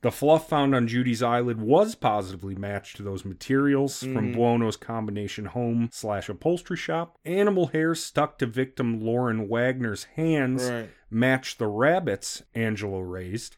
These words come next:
Speaker 1: And of course, the imprint on his wallet matched the fake police badge, and puncture marks in the wallet itself were concurrent with the pin on the badge.
Speaker 2: Hmm.
Speaker 1: Not to mention, Beulah Stouffer and Marcus had both picked him out of a lineup.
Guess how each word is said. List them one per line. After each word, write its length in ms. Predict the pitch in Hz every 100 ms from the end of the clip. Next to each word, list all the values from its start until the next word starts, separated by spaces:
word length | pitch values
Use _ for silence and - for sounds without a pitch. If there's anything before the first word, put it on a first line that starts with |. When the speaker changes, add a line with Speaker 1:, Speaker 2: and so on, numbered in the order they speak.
| -
Speaker 1:
And 140 | 117
of 100 | 123
course, 480 | - 175 185 180 -
the 180 | 127 117
imprint 440 | 120 120 120 117
on 140 | 107 101
his 120 | 95
wallet 480 | 110 127 131 131 110
matched 380 | 113 107 -
the 160 | 107 92 _
fake 320 | - 113 104
police 300 | - 117 156
badge, 400 | - 143 143 139 - - _
and 180 | 110 104
puncture 380 | - 160 160 156
marks 340 | 127 127 120
in 260 | - 131 143
the 80 | 127
wallet 380 | 113 113 110 -
itself 500 | - - 143 139 127
were 80 |
concurrent 680 | 101 113 - - 202 208 208
with 140 | 139 131
the 60 | 113
pin 380 | - 120 117
on 340 | 117 95 95 92
the 80 | 82
badge. 640 | - 98 101 82 - - _ _ -
Speaker 2:
Hmm. 200 | 151 127
Speaker 1:
Not 200 | 143 165
to 40 | 175
mention, 460 | 165 160 160 143
Beulah 320 | - 117 135 139
Stouffer 600 | - 147 147 - 147 135
and 160 | 113 104
Marcus 520 | 113 131 147 135 - -
had 220 | 104 87
both 320 | 113 127 -
picked 300 | - 113 -
him 160 | 113 104
out 160 | 87 87
of 100 | 92
a 40 |
lineup. 440 | 98 110 117 95